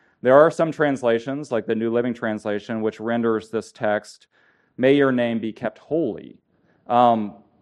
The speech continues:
but again, I would submit to you, I don't know that that helps us that much in really understanding what Jesus is telling us to pray for, because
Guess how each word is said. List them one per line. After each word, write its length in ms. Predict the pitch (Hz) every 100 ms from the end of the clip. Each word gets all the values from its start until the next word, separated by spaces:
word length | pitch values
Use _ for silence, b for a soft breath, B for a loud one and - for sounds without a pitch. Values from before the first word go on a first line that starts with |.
| _ -
but 100 | 127
again, 640 | 113 147 185 120 113 120
I 280 | 117 - 123
would 140 | 113
submit 340 | 117 113 131 156
to 80 | 107
you, 200 | 104 104
I 100 | 113
don't 180 | 139 120
know 180 | 127 135
that 140 | 117
that 240 | 113 95 -
helps 240 | 135 -
us 140 | 113
that 260 | - 107 101
much 400 | 117 120 98 -
in 220 | 104 101
really 400 | 92 113 202 170
understanding 760 | - 127 135 - 113 120 107 92
what 180 | 104 101
Jesus 400 | 117 120 120 98
is 120 | 98
telling 380 | _ 117 127 104
us 140 | 98
to 100 | -
pray 280 | - 107 98
for, 420 | - 117 131 98
because 560 | 92 107 135 127 117